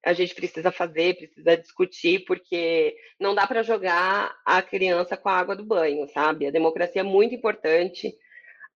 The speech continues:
a nossa democracia é jovem, né? Tem um pouco mais de trinta anos,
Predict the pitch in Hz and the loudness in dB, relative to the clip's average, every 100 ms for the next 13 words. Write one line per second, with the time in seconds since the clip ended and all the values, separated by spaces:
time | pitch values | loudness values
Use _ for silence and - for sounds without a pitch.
0 | - 175 170 170 175 175 190 190 180 185 | -4 0 0 0 0 -4 -2 -2 -2 -4
1 | 185 175 175 160 160 185 196 160 170 170 | -2 -2 2 2 2 -2 -2 0 0 0
2 | 156 156 160 170 - 165 175 175 170 165 | -2 0 -2 -4 -2 0 0 -2 -2 -2
3 | 175 165 147 151 180 208 - - | 0 -2 0 2 2 0 -6 -20